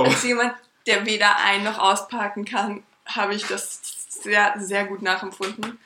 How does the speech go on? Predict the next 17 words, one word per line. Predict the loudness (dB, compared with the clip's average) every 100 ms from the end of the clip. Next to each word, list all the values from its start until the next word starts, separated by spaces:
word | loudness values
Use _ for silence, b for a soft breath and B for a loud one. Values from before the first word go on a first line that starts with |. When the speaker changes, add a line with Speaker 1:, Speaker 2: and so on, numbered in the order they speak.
| B B
Speaker 1:
Ich | -8
benutze | -6 -4 -6
meinen | -8
Führerschein | -8 -8 -6 -6 -6
gar | -8 -8
nicht. | -10
Speaker 2:
Ja, | -2 0 -2 -8 -20 _ -20 _
absolut | -2 0 -8 -8
verständlich. | -8 -6 -4 -6 -8 -10 _ B B B 0
Ähm, | 2 4 2 -4 -8 -14 _
und | -2 2
meine | 2 4
allerliebste | 2 0 -6 -8
Szene | -4 -4 -4
ist | -6 -8
die | -10
Kaffeeszene. | -10 -10 -6 -6 -6 -6 -8